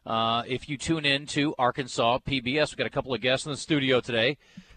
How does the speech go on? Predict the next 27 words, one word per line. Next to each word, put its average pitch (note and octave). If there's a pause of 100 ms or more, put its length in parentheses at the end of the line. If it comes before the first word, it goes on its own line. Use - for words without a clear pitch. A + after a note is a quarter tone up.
(120)
Kwame D3
Abdul-Bey C#3
and A#2+
Casey D#3+
Sanders, G3 (420)
and B2+
a B2+
special F#3+
event E3+
tonight D#3+
kicking F3
off D#3
what C#3+
is B2
going F3
to C#3
be C3
a C3+
great C#3+
month, C#3+
I B2+
think, C3+
for C3+
folks C#3+
who C#3+
are B2
fans D3+